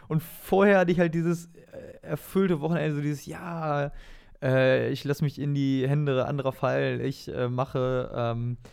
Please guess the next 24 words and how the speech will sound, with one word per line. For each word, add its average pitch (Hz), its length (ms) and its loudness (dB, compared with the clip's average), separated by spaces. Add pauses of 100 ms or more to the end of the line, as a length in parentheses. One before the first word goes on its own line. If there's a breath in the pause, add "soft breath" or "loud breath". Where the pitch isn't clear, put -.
(300 soft breath)
äh, 113 340 0
ich 120 120 -2
bin 139 120 0
jedem 147 220 2
Menschen 143 320 -6
Freund, 147 560 2
ich 127 280 -4
lächel 147 340 2
hier 139 180 0
alle 135 220 2
an, 147 200 0
die 143 120 0
bei 131 180 2
Louder 135 240 2
Than 131 120 -4
Before 139 380 -4
sind 135 280 -8
und 131 100 -10
die 127 80 -8
lächeln 131 320 -4
mich 135 160 -10
zurück 147 300 -8
an 139 180 -6
und, 139 140 -10